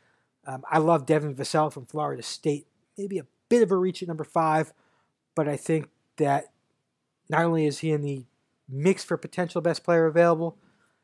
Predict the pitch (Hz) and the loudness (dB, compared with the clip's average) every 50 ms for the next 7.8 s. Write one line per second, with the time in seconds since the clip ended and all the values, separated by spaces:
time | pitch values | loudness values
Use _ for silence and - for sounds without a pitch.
0 | _ _ _ _ _ _ _ - - 143 139 139 151 151 147 156 156 147 143 143 | _ _ _ _ _ _ _ -8 -6 -6 -4 -4 -4 -4 -4 -2 -4 -2 -2 -2
1 | 151 147 135 135 - - 156 139 143 135 - - 147 151 151 147 151 147 143 151 | -2 -2 -2 -4 -6 -6 -4 -4 -4 -4 -2 0 0 0 2 0 -2 -2 -2 -4
2 | 147 143 139 - _ _ _ _ _ _ _ _ _ _ _ _ _ _ - 180 | -4 -6 -10 -16 _ _ _ _ _ _ _ _ _ _ _ _ _ _ 0 4
3 | 165 175 175 147 156 147 139 135 139 127 123 - - - _ _ _ _ _ - | 6 6 6 8 6 4 4 4 2 -2 -2 -6 -8 -14 _ _ _ _ _ -6
4 | 135 127 120 110 - - - - 196 160 - - _ _ _ _ _ _ _ _ | -6 -4 -6 -6 -10 -10 2 4 4 4 4 -2 _ _ _ _ _ _ _ _
5 | _ _ _ _ _ _ _ - - - 151 139 131 139 - - _ 127 - 185 | _ _ _ _ _ _ _ -10 -4 0 0 0 0 -2 -6 -8 _ -4 -2 -2
6 | 156 - 143 139 139 - 160 151 127 131 127 131 143 143 127 - - - 139 135 | -2 0 -2 -4 -2 0 -2 -2 0 -2 -2 -2 -2 -2 -2 -4 -6 -4 -4 -4
7 | 127 - - - _ _ _ - 139 135 139 135 127 123 127 | -4 -6 -10 -18 _ _ _ -14 -14 -12 -12 -14 -14 -16 -16